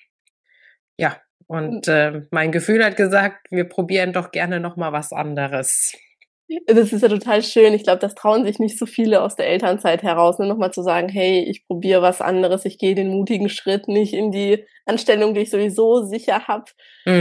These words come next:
Speaker 2: Ähm, wie kam es dazu, dass du gesagt hast, „Hey“, also wie war dein Gedankengang? Vielleicht kannst du uns so ein bisschen mitnehmen.
Speaker 1: Ja, al-, also die Frage war halt im Raum gestanden bei meinem Chef, der ist mittlerweile schon so alt, dass er die Apotheke abgeben möchte,
Speaker 2: Mhm.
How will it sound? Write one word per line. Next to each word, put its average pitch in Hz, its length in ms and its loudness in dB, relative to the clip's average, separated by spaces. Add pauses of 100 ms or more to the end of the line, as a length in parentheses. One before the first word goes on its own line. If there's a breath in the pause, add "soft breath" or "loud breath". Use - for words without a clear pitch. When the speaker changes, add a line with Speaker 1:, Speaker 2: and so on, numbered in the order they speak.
Speaker 2:
Ähm, 208 580 0
wie 214 180 -6
kam 214 280 -2
es 220 100 -6
dazu, 196 300 -4
dass 208 180 -2
du 202 100 -8
gesagt 196 340 -4
hast, 185 240 -8
„Hey“, 196 360 -2
also 185 240 -4
wie 208 100 0
war 208 120 4
dein 208 160 2
Gedankengang? 190 560 -2
Vielleicht 170 200 -2
kannst 196 180 -6
du 208 40 -6
uns 185 80 -12
so 196 60 -6
ein 185 40 -6
bisschen - 220 -6
mitnehmen. 175 600 -4 (1120 loud breath)
Speaker 1:
Ja, 196 360 4
al-, 214 160 2
also 208 180 2
die 208 120 0
Frage 214 520 2
war 202 220 0
halt 202 240 -2
im 190 200 -6
Raum 190 300 -4
gestanden 202 840 -4
bei 180 100 0
meinem 175 200 2
Chef, 214 260 -2
der 180 80 4
ist 175 100 -4
mittlerweile 170 380 0
schon 175 160 -2
so 196 180 2
alt, 175 320 2
dass 175 140 0
er 175 80 -2
die 151 100 -2
Apotheke 165 480 -2
abgeben 196 400 2
möchte, 196 400 2
Speaker 2:
Mhm. 233 200 -2